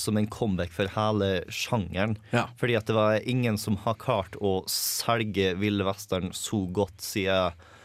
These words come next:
Speaker 1: Wow, det må, du må langt tilbake i tid for en god westernfilm som klarte å gjøre det.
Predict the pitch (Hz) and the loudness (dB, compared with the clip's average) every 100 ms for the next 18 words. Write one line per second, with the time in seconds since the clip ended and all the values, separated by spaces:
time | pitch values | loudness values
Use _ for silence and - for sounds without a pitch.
0 | - - - - _ - 95 110 120 127 | -20 -20 -20 -20 _ -10 2 4 6 6
1 | 113 110 120 123 - 123 123 131 131 139 | 4 2 4 2 0 -2 2 4 4 2
2 | 117 - 117 143 123 110 - 113 101 104 | 2 -2 2 2 2 -2 0 0 2 4
3 | 101 113 98 98 104 101 107 - - 87 | 2 2 0 2 2 2 0 0 -4 -4
4 | - 87 82 87 87 82 80 87 82 98 | -4 -6 -4 -6 -4 -4 -2 -4 0 2